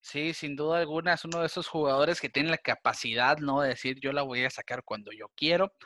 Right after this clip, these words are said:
Ahí está, en su cumpleaños, Mike Trout en su número veintinueve, antes de los, su último veintitanto, pues, se va para la calle. Eh, una de las noticias,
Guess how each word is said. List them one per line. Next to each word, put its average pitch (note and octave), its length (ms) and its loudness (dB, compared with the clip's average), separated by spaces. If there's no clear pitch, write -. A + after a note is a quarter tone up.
Ahí F#3+ 200 8
está, D3+ 320 4
en C3+ 100 2
su C#3 140 -6
cumpleaños, C#3+ 480 2
Mike C#3+ 180 2
Trout C#3+ 220 4
en C3+ 80 -2
su B2+ 120 -6
número F3 280 4
veintinueve, B2 680 0
antes B2+ 300 -2
de C3 100 -4
los, G#2+ 220 -8
su E3 160 0
último G3 580 4
veintitanto, D3+ 1080 0
pues, C#3+ 140 0
se D3 140 2
va D3 140 6
para D#3 180 6
la A#2+ 120 2
calle. G#3 380 4
Eh, C#3 320 2
una F#3 200 6
de F#3 40 6
las E3+ 140 4
noticias, D#3 640 0